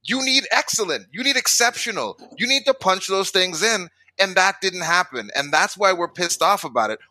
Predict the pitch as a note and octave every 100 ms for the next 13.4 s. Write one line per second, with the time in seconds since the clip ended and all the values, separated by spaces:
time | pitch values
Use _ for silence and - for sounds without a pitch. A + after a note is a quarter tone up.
0 | - C#4+ C#4+ D4+ B3+ G3 - E3 - D#3+
1 | B2+ - - - _ _ - G#4 G#4 F4
2 | - - _ _ - D4 - D#4 D4+ -
3 | _ _ - - - - _ - C#4 C#4
4 | D4+ C4 B2+ - _ _ - G#3+ D4 C#4
5 | C4 B3 A3+ G3+ D#3+ D#3 G#3 B3 B3 E3
6 | F#3+ A#3 - G#3 F3 F3 - _ _ -
7 | G#3 B3+ C4 C4 A3 F#3+ D3 F3 F#3 D3
8 | A#2+ F#2 - _ _ _ A3 A3 - F3
9 | D#3 D3 F#2 - - _ G3+ A#3+ C4 G3
10 | F3+ D3+ B2 _ - A#3 A#3+ A#3 G#3+ F#3+
11 | G3 G3 F#3+ F3+ F3+ D#3+ D#3+ F3 E3+ D#3+
12 | C#3+ D3 C#3+ D3 C#3 G#3+ F#3 D3+ - B2
13 | - A2 G2+